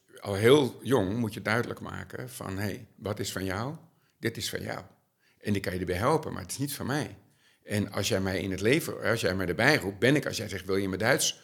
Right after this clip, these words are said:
overhoren?', laat ik alles vallen en ga ik je Duits overhoren. Maar dat jij aan je Duits gaat, is niet van mij."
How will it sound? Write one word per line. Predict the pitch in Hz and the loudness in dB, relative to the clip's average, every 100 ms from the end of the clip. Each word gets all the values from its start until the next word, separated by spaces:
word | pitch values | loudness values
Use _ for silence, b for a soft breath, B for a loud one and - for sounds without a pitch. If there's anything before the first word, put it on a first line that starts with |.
| B | B
overhoren?', | - 104 - 95 87 90 165 B B B | 0 0 0 -2 -2 -2 -4 B B B
laat | B 87 | B -6
ik | 92 | -2
alles | - 139 139 | 2 2 2
vallen | - 113 - | 2 0 -2
en | |
ga | - | -4
ik | 92 | -4
je | 104 | -2
Duits | 101 98 - | -2 -2 -4
overhoren. | 95 98 95 95 - B B B B | -8 -8 -10 -12 -16 B B B B
Maar | 98 95 92 | -2 0 0
dat | 95 92 | 0 2
jij | 95 92 | 0 0
aan | 95 | -2
je | 87 | -2
Duits | 87 85 80 - | -2 -2 0 0
gaat, | - 101 156 277 - - _ | 4 4 4 2 -6 -12 _
is | 107 - | -6 -4
niet | 104 104 | -4 -4
van | 98 | -6
mij." | 90 82 | -6 -10